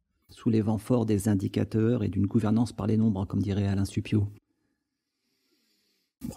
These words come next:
Speaker 2: c'est le patient.
Speaker 1: C'est le
Speaker 2: C'est-à-dire
Speaker 1: patient.
Speaker 2: que le, le, quand vous avez en face de vous un patient,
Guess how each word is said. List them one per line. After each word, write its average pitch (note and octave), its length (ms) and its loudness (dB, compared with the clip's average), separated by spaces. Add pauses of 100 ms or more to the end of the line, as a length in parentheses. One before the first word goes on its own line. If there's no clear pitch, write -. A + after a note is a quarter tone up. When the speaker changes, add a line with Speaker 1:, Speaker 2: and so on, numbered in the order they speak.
Speaker 2:
c'est - 280 0
le - 60 -8
patient. - 560 -2 (240)
Speaker 1:
C'est - 140 0
le A2+ 60 2
Speaker 2:
C'est-à-dire A2 60 0
Speaker 1:
patient. A2 220 0
Speaker 2:
que A2 60 4
le, G#2+ 300 2
le, - 340 -4 (160)
quand B2+ 160 0
vous B2 220 0
avez A#2+ 180 2
en B2+ 160 2
face A2+ 420 0
de A2 160 2
vous A2+ 540 0
un A2 100 0
patient, B2+ 960 0